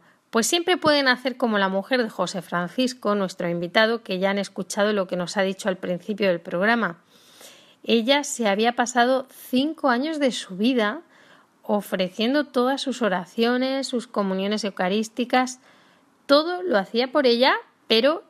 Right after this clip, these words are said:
también incluía siempre la santidad de su futuro marido. Llevaba cinco años orando ya por él, al que aún no conocía, pero que esperaba conocer. Pues eso es fe. Atentos a este dato.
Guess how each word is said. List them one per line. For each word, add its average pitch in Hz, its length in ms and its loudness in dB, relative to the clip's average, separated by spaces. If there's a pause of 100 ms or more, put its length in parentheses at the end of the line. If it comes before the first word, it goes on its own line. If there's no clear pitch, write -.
(100)
también 226 640 2 (160)
incluía 226 600 0
siempre 220 460 -2
la 226 140 0
santidad 240 800 0
de 233 160 -2
su 214 140 -8
futuro 202 420 -2
marido. 208 500 0 (840)
Llevaba 190 380 2
cinco 247 380 0
años 240 340 0
orando 208 300 0
ya 214 160 0
por 254 160 2
él, 277 260 -2 (920)
al 220 260 2
que 196 120 -4
aún 247 280 2
no 247 160 2
conocía, 262 600 -2 (140)
pero 196 200 0
que 190 80 -4
esperaba 233 460 2
conocer. 240 520 -2
Pues 165 280 -2
eso 226 200 -2
es 294 140 -2
fe. 339 320 -2 (340)
Atentos 233 680 0
a 269 80 0
este 254 240 0
dato. 269 440 0